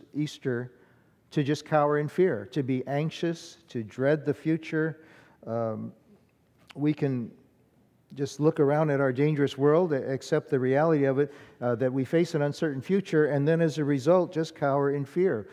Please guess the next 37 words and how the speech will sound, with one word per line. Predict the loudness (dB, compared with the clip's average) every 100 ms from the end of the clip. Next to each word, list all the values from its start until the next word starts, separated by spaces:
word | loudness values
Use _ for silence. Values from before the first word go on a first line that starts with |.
| -12
What | 0 0
is | 2
the | -2
world | 0 0 0
coming | -4 -4 -6
to? | -8 -6
Where | -4
are | -2
we | 0
going? | 0 0 -6 -14 _ _ _ _ -20 -20 -20 _
We | 2 2
can | 2 0 2
be | 0
tempted | 0 -2 -2 0 -2 -2 -12 -20 _ _ _ _ _ _ _ _
to | -8
live | 2 2 2
in | -2
fear | 0 2 0 -2 -10 _ _ _ -8
and | -8 0
sort | 0
of | 2
just | -2 -4 -8 -20 _ -2
figuratively, | 0 2 2 0 -2 0
I | -2
suppose, | -4 -6 -4 -4
do | -2 -2
what | 0
the | -2
disciples | -2 -2 -2 -6
did, | -10 -8
which | -8 -6
is | -8 -4
just | -6 -4
to | -6
lock | -2 0 -2 -4
themselves | -8 -6 -4 -4 -4
away, | -4 -4 -4 -6